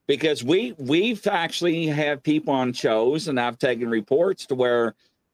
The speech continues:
people in the S U Vs were showing up and they're using these, uh, parabolic dish mic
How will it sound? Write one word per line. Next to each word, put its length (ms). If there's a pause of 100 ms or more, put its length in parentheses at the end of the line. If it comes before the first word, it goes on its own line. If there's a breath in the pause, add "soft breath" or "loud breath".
people 340
in 60
the 100
S 260
U 140
Vs 300
were 60
showing 380
up 380
and 500
they're 120
using 420
these, 420 (220)
uh, 220
parabolic 680
dish 320
mic 320